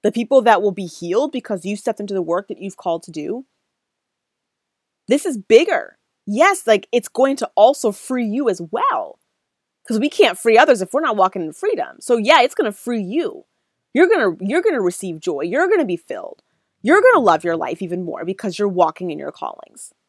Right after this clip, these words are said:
Callings, plural, more than one. And as a result, you, that there will be freedom that comes to others. God wants to use us.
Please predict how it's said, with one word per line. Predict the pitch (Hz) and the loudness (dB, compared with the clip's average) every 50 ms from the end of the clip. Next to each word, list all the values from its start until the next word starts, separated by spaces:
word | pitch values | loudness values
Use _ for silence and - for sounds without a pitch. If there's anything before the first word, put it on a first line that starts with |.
| _ _ _ _ _ | _ _ _ _ _
Callings, | - - 220 202 202 190 185 202 185 151 127 143 - - | -8 -2 2 2 2 4 4 2 0 0 -2 -8 -14 -18
plural, | - _ - 208 175 147 - - - - _ _ _ _ _ _ _ _ _ | -14 _ -2 -2 -2 -2 -4 -10 -14 -18 _ _ _ _ _ _ _ _ _
more | 196 202 202 196 190 | 2 4 6 6 6
than | 185 170 170 175 | 4 2 -2 -4
one. | 185 185 - - - - _ - _ _ _ _ _ _ _ _ _ _ _ _ _ _ _ _ _ _ _ _ _ _ _ _ _ _ _ _ _ | -4 -6 -6 -6 -12 -18 _ -20 _ _ _ _ _ _ _ _ _ _ _ _ _ _ _ _ _ _ _ _ _ _ _ _ _ _ _ _ _
And | - 254 247 | 4 4 6
as | 240 226 202 | 6 6 4
a | 220 | 4
result, | 208 214 196 - 311 349 359 262 214 | 2 2 2 4 6 8 8 6 6
you, | 175 185 226 254 247 - 160 | 2 -2 -2 -2 -4 -2 2
that | 190 220 208 - - | 4 6 6 4 2
there | 208 196 226 220 | 2 4 6 6
will | 233 | 6
be | 214 240 240 | 4 0 -4
freedom | - - - - 254 254 247 262 262 | -6 -8 -8 -4 -4 -2 -2 0 -2
that | 240 - | -2 -2
comes | - - - 208 202 196 - | -4 -6 -6 -6 -6 -6 -8
to | - 233 - - - | -10 -12 -10 -4 -2
others. | 262 330 - 185 156 175 165 | 0 0 0 0 -2 -4 -2
God | - 214 233 277 294 247 | 0 2 2 2 0 0
wants | 269 247 247 - - | -2 -4 -6 -6 -10
to | - 233 214 | -10 -8 -8
use | 196 175 160 165 180 214 269 320 339 349 330 294 226 185 165 160 - - - _ _ _ _ _ _ _ | -6 -8 -8 -6 -4 0 2 4 6 6 6 4 2 -2 -4 -6 -8 -12 -18 _ _ _ _ _ _ _
us. | - 170 135 - - - - - - - - - | 2 2 2 2 -2 -6 -6 -6 -4 -6 -6 -8